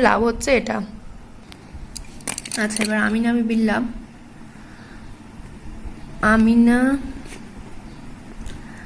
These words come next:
বিবির লাভ সমান সমান নাইনটি by one sixty nine into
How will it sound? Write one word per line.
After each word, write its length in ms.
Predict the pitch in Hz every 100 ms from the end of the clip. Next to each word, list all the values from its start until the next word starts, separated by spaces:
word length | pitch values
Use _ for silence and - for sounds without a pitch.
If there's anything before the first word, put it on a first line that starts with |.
| - - - - 208
বিবির 520 | 214 226 220 208 214 - - - - - - - - - - - - - - - - - - 226 220
লাভ 280 | 208 190 208 233 - - -
সমান 260 | - 202 214 220
সমান 300 | 233 220 294 330 - - - - - - - - - - - 208 208
নাইনটি 500 | 190 202 220 226 277 294 240
by 200 | 214 226 294 330 - - 202
one 120 | 202 214
sixty 280 | 240 - 247 240
nine 220 | 233 262 262 - - - - 233
into 320 | 240 240